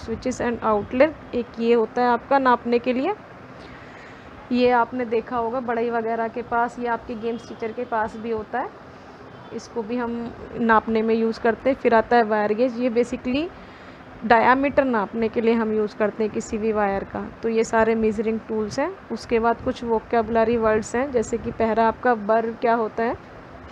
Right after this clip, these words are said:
बर क्या होता है कि जैसे ये है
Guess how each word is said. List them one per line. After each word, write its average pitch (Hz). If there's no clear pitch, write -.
बर 240
क्या 262
होता 233
है 240
कि 262
जैसे 254
ये 254
है 214